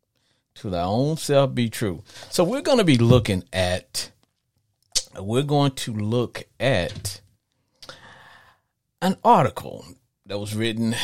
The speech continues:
in S-, Sports Nation, Sports Illustrated.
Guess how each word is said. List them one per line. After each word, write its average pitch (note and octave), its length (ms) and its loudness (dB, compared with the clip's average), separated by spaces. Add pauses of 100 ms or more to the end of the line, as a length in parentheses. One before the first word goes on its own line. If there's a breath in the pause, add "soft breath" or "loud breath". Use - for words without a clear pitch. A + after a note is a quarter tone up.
(160)
in G2+ 220 -6
S-, - 180 -10 (320)
Sports - 460 -6
Nation, G#2 400 -2
Sports - 380 -2
Illustrated. E2+ 540 -2